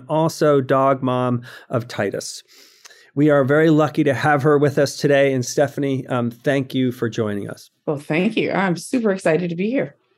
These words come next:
Speaker 1: So you have been dean of the education school at U V A for roughly six or seven months or so. Um, so do you feel like a pro at this point?
Speaker 2: <laughs>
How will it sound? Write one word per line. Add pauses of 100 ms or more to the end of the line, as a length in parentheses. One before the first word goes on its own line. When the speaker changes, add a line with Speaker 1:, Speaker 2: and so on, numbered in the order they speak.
(560)
Speaker 1:
So
you
have
been
dean
of
the
education
school
at
U
V
A
for
roughly
six
or
seven
months
or
so. (380)
Um,
so
do
you
feel
like
a
pro
at
this
point?
Speaker 2:
<laughs>